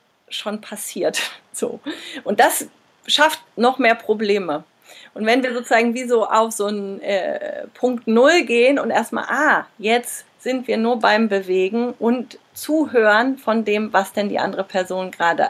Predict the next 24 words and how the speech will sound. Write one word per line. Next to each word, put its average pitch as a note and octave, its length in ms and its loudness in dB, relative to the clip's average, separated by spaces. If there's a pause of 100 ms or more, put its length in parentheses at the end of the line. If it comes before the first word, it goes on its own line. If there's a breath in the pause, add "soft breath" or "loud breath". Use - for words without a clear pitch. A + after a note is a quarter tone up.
erfährt F#3+ 600 0
und F3+ 160 -10
mitteilt, F3+ 800 -2 (840 soft breath)
dann G3 160 4
kann G3 220 -2
sich F3+ 180 -4
ein F3+ 120 -2
neuer F3 280 2
Raum, E3 640 0
äh, - 120 -12 (180)
entwickeln. - 720 -8
Und - 180 -10
ich - 60 -12
glaube, G3 240 4
das G3+ 160 0
ist - 180 -6
gerade F#3 300 4
in F#3 120 -2
dieser G#3+ 340 2
Zeit G3 380 2
enorm F#3 600 -2
wichtig, G3 440 -8
weil F3+ 220 4
wir F3 300 2